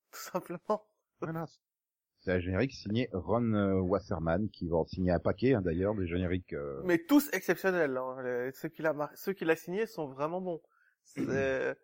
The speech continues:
Speaker 2: <clears throat> Mais globalement, tous, même quand c'est pas lui qui les a signés, tu retrouves de très bons, euh, génériques, hein, euh.
Speaker 1: Ah, je, je suis pas fan de Mystic Force et du rap,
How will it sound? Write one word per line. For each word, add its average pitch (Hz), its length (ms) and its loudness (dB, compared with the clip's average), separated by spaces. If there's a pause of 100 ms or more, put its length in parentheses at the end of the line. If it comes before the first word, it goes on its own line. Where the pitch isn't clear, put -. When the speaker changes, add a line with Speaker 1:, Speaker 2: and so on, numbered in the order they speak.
(220)
Speaker 2:
<clears throat> - 300 -20
Mais 143 140 -2
globalement, 143 440 -2
tous, 220 300 -12
même 139 160 -6
quand 117 160 -8
c'est 113 180 -10
pas 104 120 -6
lui 139 360 -6
qui 123 140 -10
les 104 220 -4
a 98 60 -4
signés, 127 360 -10
tu - 120 -14
retrouves 151 400 -10
de 98 100 -4
très - 260 -12
bons, 110 320 -6
euh, 90 80 -2
génériques, 123 480 -8
hein, 117 320 -6
euh. 78 280 -10 (1040)
Speaker 1:
Ah, 170 240 2
je, 160 560 0
je - 140 -16
suis - 120 -20
pas 156 120 -6
fan 156 220 -6
de 147 80 -4
Mystic 143 280 -12
Force - 380 -8
et 117 80 -14
du 120 140 -12
rap, 117 180 -12